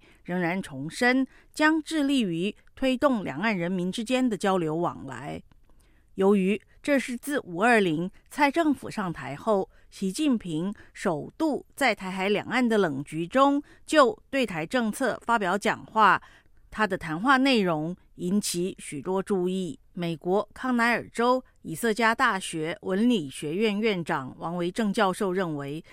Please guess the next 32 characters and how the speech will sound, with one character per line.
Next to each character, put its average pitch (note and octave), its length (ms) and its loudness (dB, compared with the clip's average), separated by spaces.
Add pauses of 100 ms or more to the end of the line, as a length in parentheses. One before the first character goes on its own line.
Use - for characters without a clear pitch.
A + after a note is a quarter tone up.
(120)
在 D#4+ 180 2
台 B3 140 -4
海 A3+ 200 2
两 G#3 180 -2
岸 G#3+ 200 0
官 B3+ 300 2
方、 C4 300 4 (240)
半 B3+ 200 0
官 B3 220 2
方 B3+ 160 2
交 C#4 180 2
流 F3+ 200 0
机 G#3+ 180 -4
制 G#3 240 -6
中 C4 260 0
断 D4 180 0
的 A3+ 100 0
情 D3 180 -6
况 D#3 260 -6
下， F3+ 300 2 (220)
习 F#3 160 -8
近 F#3+ 240 -2
平 E3+ 380 -8 (260)
通 B3+ 320 0
过 C#4 360 0
与 E3+ 220 -6
洪 F3+ 260 -10
秀 E4 220 -2
柱 C#4+ 160 -6
的 F#3 80 -4
会 F#3 260 -2
面 F#3+ 340 -2